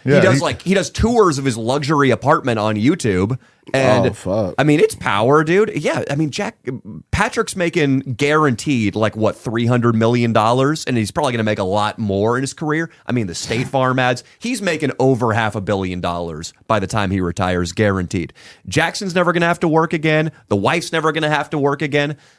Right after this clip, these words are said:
Speaker 2: That's power. And I'm just impressed, or I'm, I'm not impressed. I'm just very confused, actually,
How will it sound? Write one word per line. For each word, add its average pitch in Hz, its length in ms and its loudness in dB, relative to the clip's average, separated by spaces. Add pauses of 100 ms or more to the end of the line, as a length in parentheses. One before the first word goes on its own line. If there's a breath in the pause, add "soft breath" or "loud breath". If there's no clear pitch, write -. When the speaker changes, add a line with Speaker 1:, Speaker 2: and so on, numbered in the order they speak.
Speaker 2:
That's 196 260 0
power. 113 460 0 (320 soft breath)
And 143 340 0 (540)
I'm 233 180 2
just 247 220 -8
impressed, 147 640 -2 (100)
or 160 160 4
I'm, 190 180 0
I'm 370 100 -4
not 294 140 -2
impressed. 143 500 -4 (200 soft breath)
I'm 233 160 -4
just 240 240 -6 (200)
very 135 520 -2
confused, 151 840 -8
actually, 90 560 -4